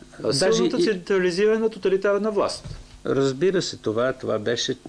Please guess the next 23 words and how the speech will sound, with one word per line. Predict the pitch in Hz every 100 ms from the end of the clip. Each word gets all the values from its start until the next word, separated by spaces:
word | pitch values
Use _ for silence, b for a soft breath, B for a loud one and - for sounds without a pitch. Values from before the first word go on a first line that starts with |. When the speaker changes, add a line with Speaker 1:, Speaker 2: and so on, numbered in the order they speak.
| 113
Speaker 2:
злоупотреба | - 135 127 120 101 - 104 101 127
с | - -
идеала. | 156 156 170 160 110 - B B B -
А, | 117 107
тези, | - 127 123
които | - 113 117
мряха | 113 120 135 -
по | - 110
Балкани, | 110 104 123 123
те | - 117
мряха | 113 120 117
не | 110 127
за | 131
това. | 120 110 107 98 -
Искам | - 120
да | 107
ви | 101
кажа, | 98 117 123
че | 120 107
навсякъде | 98 - 120 - 123
ще | - 101
срещнете | - 120 - - 95
думата | 95 117 117 - 117